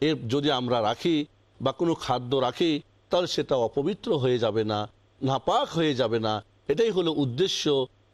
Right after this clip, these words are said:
এই বাসনপত্রের অধ্যায়ে হাদিসটি বর্ণনা করার। তাহলে আমরা সাধারণত আমাদের কালচার, আমাদের নিজস্ব যে আমাদের কৃষ্টি,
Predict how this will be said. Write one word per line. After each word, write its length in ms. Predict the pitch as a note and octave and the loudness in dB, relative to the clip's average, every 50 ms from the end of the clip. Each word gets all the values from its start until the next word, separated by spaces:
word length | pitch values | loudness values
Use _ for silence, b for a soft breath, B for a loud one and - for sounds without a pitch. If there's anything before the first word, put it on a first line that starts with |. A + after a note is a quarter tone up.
| _ - | _ 0
এই 260 | C3 C#3+ C#3 C#3 B2+ | 0 2 2 0 0
বাসনপত্রের 680 | A2 A#2+ A2 - - C4 A#3 - G#3 D#3+ D#3 E3+ D3+ | 0 -2 -2 0 -2 -2 0 -2 -4 -4 -2 -2 0
অধ্যায়ে 540 | C#3 C3 B2 A#2 - D3+ D3+ C#3+ C#3 C3+ A#2 | 2 0 0 -2 -2 0 2 2 2 2 0
হাদিসটি 380 | G#2+ A#2 C3+ F#3+ F3 - - B2 | 0 -2 -2 -2 -4 -4 -6 -2
বর্ণনা 340 | G2 A2+ G#2 G2+ F#2+ F#2 F2+ | -2 0 -2 0 -2 -4 -4
করার। 320 | - - F2+ F#2 F2+ E2+ - _ _ _ _ _ _ _ _ _ | -2 -2 0 0 -2 -4 -6 _ _ _ _ _ _ _ _ _
তাহলে 400 | F3+ E3+ D#3+ D3 C#3+ C#3+ C3+ C#3+ - _ _ _ _ _ _ _ | 0 0 2 2 2 0 0 -2 -4 _ _ _ _ _ _ _
আমরা 460 | - C#3+ D3+ D3 B2+ B2 G#2 F2+ - - _ _ _ _ | -2 -2 0 2 0 0 0 -2 -4 -10 _ _ _ _
সাধারণত 480 | - - - D3 D#3 F#3+ G3+ G3 F#3+ F#3+ | -6 -4 -2 0 0 2 0 2 2 0
আমাদের 360 | D#3+ D3 E3+ F3+ F#3 E3+ D3 | 0 0 0 0 0 0 0
কালচার, 500 | - D3+ C3+ A#2 - C#3+ B2 A#2 A#2 A2 A#2 - _ _ _ _ _ | 0 0 0 0 0 0 0 0 0 -2 -6 -12 _ _ _ _ _
আমাদের 400 | A2+ B2 C3+ D#3 F3+ G#3 A3 G3 | -2 0 0 0 0 0 0 0
নিজস্ব 460 | G3+ G3 A#3 A#3+ - - - C#4+ C4 | 0 0 0 2 2 2 2 2 2
যে 260 | A3+ A#3 G#3+ F3+ D#3+ - _ _ _ _ _ _ _ _ _ _ - | 2 2 2 0 0 -4 _ _ _ _ _ _ _ _ _ _ -4
আমাদের 360 | A2+ B2+ B2 B2 C3 B2+ A2 | -2 -2 0 0 0 0 -2
কৃষ্টি, 580 | - - F#3 F#3 - - - F3 E3 D#3 D#3 | -2 -4 -2 -2 -2 -2 0 0 2 2 0